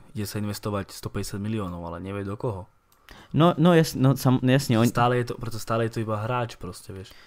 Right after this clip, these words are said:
Speaker 1: Koľko vlastne investoval Juventus
Speaker 2: Mm, já se
Speaker 1: toto
Speaker 2: podívám.
Speaker 1: leto? Schválně, mě tam ani nenapadají nějaké velké cifry.
Speaker 2: Tak oni hlavně prodali Cancela za Rennes, že jo?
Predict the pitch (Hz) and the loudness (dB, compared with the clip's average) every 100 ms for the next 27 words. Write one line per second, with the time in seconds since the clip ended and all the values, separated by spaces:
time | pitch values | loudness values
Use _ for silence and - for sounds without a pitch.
0 | - - - - 190 190 139 113 113 104 | -20 -20 -10 -2 0 2 2 0 -2 -4
1 | 98 - 98 90 90 87 92 - - _ | -6 -6 -6 -6 -8 -10 -12 -16 -20 _
2 | - 113 104 104 110 127 - 117 120 - | -14 -12 -10 -10 -12 -14 -14 -14 -14 -12
3 | 104 110 95 92 - 92 - - - 113 | -10 -8 -8 -8 -10 -14 -16 -14 -6 -2
4 | 123 101 90 - 98 101 113 101 92 92 | -2 -2 -8 -8 -8 -4 -4 -4 -6 -6
5 | 92 - 98 104 104 - 107 - 110 120 | -8 -10 -8 -8 -10 -14 -14 -10 -10 -10
6 | - - - _ - - - - - - | -18 -20 -20 _ -20 -20 -20 -20 -20 -14
7 | - - 117 117 120 127 135 117 113 117 | -10 -4 -2 0 0 -2 -2 0 2 0
8 | 117 110 110 113 110 107 98 95 92 - | 0 -4 -4 -4 -4 -4 -6 -6 -8 -10
9 | - | -14